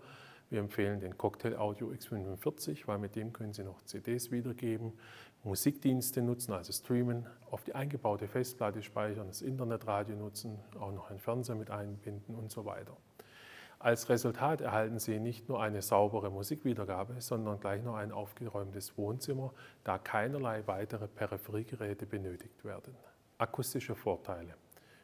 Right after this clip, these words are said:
Bagges und Müller Aktivlautsprecher verwenden eine Vielzahl Techniken, die einen sauberen Klang in einem normalen Wohnbereich ermöglichen.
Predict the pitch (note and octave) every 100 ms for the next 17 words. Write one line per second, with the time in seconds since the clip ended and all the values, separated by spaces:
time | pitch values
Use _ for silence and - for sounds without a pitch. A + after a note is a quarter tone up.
0 | - - A#2+ C#3 C3+ A#2 A#2+ B2+ A#2 -
1 | C3 C3+ A#2+ A#2 - A2 A2 A2 G#2 G2+
2 | - G2+ G2+ G2 A#2+ B2+ - A2 G2 -
3 | G#2 - B2 B2 A#2 - - - G2+ F#2+
4 | F#2+ G2+ G#2 B2+ A2+ - G2 G#2+ A2 G#2+
5 | G2 G2 F#2+ F#2 F#2+ G2 G2+ G2 G#2 A2
6 | G#2 F#2+ G2 A2+ F#2+ F2 - F#2+ E3+